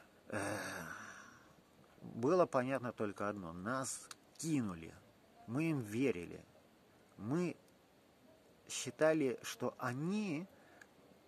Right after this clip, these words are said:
это самые близкие для нас люди. А они,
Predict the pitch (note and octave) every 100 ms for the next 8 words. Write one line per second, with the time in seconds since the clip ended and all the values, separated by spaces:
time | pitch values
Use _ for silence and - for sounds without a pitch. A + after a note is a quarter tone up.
0 | - A#2+ - B2 - E3+ F#3 F3 D#3+ A#2+
1 | D3+ E3+ - C#3 B2 A#2 B2 C#3+ D#3 C3+
2 | C#3 D3 E2+ E2+ - - - - - -
3 | - - - - - - - - - G2
4 | A2 B2+ E3+ F#3+